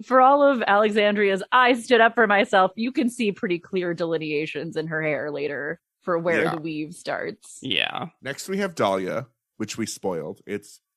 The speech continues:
Speaker 2: long, black, and straight. And then we get some, were these put in somewhere else from something else? When Dahlia keeps saying, that she is reserved and her body is a temple.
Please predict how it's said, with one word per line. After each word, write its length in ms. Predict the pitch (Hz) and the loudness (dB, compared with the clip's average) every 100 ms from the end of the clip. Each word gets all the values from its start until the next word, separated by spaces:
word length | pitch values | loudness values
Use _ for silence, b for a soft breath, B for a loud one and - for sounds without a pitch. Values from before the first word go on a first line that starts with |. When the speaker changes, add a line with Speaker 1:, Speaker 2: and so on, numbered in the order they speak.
| _ | _
Speaker 2:
long, 380 | 117 139 147 139 | 2 2 2 -4
black, 380 | 113 120 135 139 | 0 2 2 -2
and 160 | 131 | -6
straight. 440 | 123 101 95 - - _ _ _ _ 175 | -8 -6 -6 -8 -18 _ _ _ _ -16
And 140 | 214 | -16
then 580 | 285 415 494 494 494 214 | -10 -4 -4 -4 -8 -10
we 140 | 269 | -12
get 300 | 254 190 - | -6 -6 -6
some, 480 | - - 135 120 113 _ 127 | -10 -6 -6 -6 -10 _ -14
were 180 | 170 262 | -10 -8
these 320 | 349 392 - | -8 -10 -12
put 360 | - - 156 - - | -12 -6 -8 -8 -8
in 360 | 131 120 120 | -6 -6 -8
somewhere 400 | - 120 110 104 | -8 -8 -6 -6
else 400 | 87 92 - - _ | -4 -4 -6 -14 _
from 200 | - 104 | -18 -16
something 400 | - 104 - 101 | -12 -12 -10 -10
else? 340 | 104 101 - _ _ _ - | -6 -8 -10 _ _ _ -10
When 160 | 120 | -8
Dahlia 560 | 117 127 165 175 165 151 | -4 -4 -4 -4 -4 -6
keeps 400 | _ 151 143 - | _ -14 -12 -10
saying, 560 | 127 120 120 120 123 - _ _ | -4 -2 -2 -4 -10 -16 _ _
that 160 | 120 - | -10 -8
she 240 | - 120 | -8 -6
is 220 | 117 - | -8 -10
reserved 760 | 101 98 85 98 104 113 120 123 | -10 -10 -8 -6 -4 -4 -6 -12
and 140 | - 101 | -14 -10
her 140 | 104 | -10
body 680 | 92 95 - 107 113 117 110 | -12 _ -6 -4 -4 -6 -8
is 160 | 95 - | -10 -14
a 80 | |
temple. 640 | - - - 104 - 117 | -20 -20 -20 -20 -16 -16